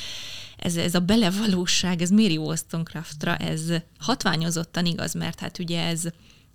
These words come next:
ugye ez az ezerhétszázas évek, Jane Austen kora, ugye abban róla szóló részben elmondtuk, hogy ez az az időszak, amikor minden korábbinál és későbbinél is erősebben hárult a nőkre ez a kényszer, hogy menjenek férjhez, és hogyha ez nem sikerült, akkor az, az egy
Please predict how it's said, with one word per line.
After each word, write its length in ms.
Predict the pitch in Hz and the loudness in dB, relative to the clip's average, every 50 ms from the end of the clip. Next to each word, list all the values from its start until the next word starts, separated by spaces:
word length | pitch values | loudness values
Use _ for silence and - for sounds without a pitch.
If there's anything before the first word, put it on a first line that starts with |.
| - | -2
ugye 100 | 185 175 | 0 2
ez 80 | 175 175 | 2 4
az 100 | 180 185 | 4 4
ezerhétszázas 840 | 214 202 175 175 160 175 - - - - - - - - - - - | 2 2 4 2 2 0 0 -4 -6 -6 -6 -8 -6 -2 0 0 2
évek, 440 | 202 208 196 180 180 180 - - - - - | 2 2 0 0 -2 -4 -4 -8 -12 -10 -6
Jane 320 | 180 175 180 165 156 - - | 0 2 2 2 2 0 -2
Austen 340 | - - - - - 160 165 | -6 -10 -12 -10 -10 -10 -6
kora, 360 | - 214 208 196 185 180 180 190 | -4 -2 -2 0 -2 -2 -4 -8
ugye 180 | 175 - - | -10 -8 -8
abban 260 | - 156 - - - | -8 -6 -6 -6 -4
róla 220 | - 175 170 - 180 | -4 -4 -4 -4 -4
szóló 300 | - - - 165 156 160 | -4 -4 -6 -6 -6 -6
részben 360 | 160 160 156 156 156 160 160 | -6 -8 -6 -6 -6 -6 -4
elmondtuk, 380 | 160 160 156 156 160 - - - | -4 -4 -6 -6 -8 -8 -8 -4
hogy 100 | 175 165 | -4 -2
ez 100 | 170 160 | -2 -2
az 120 | 160 151 | -2 -2
az 60 | 151 | -4
időszak, 340 | 151 156 156 151 - - - | -4 -4 -4 -4 -6 -4 -4
amikor 260 | 165 160 165 - 175 | -4 -4 0 2 4
minden 320 | 190 190 185 165 151 151 151 | 4 6 4 4 2 0 -2
korábbinál 720 | - 165 156 151 156 151 147 156 156 151 151 147 147 151 | -4 -4 -4 -4 -4 -6 -6 -6 -4 -4 -4 -4 -6 -4
és 160 | 151 - - | -6 -6 -6
későbbinél 480 | - 147 156 - - 151 156 156 151 147 | -6 -6 -4 -4 -4 -4 -6 -6 -6 -6
is 140 | 151 - 156 | -6 -6 -6
erősebben 460 | 151 151 147 - - 143 143 143 147 | -6 -6 -6 -6 -6 -4 -4 -4 -4
hárult 380 | 151 147 147 160 165 - - | -4 -4 -4 -4 -6 -6 -4
a 60 | - 151 | -4 -2
nőkre 320 | 156 156 151 - - 147 | -2 -2 -4 -4 -4 -4
ez 160 | 147 151 156 | -2 -2 -2
a 160 | 156 147 156 - - - - - - - - - - | -2 -2 -2 -4 -10 -12 -12 -10 -10 -12 -12 -8 0
kényszer, 460 | - 196 185 180 - - 175 151 - | 2 4 4 4 4 2 0 0 0
hogy 140 | - 175 175 | 2 2 2
menjenek 460 | 180 175 185 180 165 151 151 - - | 4 4 2 2 2 0 -2 -4 -4
férjhez, 380 | - - 214 214 208 196 165 | -2 0 0 0 0 -2 -2
és 100 | 160 151 | -2 -4
hogyha 220 | - - - - 151 | -4 -6 -6 -6 -6
ez 80 | 156 | -6
nem 140 | 147 156 - | -6 -6 -6
sikerült, 440 | 160 - - - - 143 - - - | -6 -6 -6 -8 -10 -10 -10 -10 -10
akkor 200 | 151 - - 147 | -10 -8 -8 -8
az, 80 | 147 147 | -6 -8
az 140 | 147 143 | -8 -8
egy 300 | 147 156 - - - - | -8 -10 -10 -12 -14 -18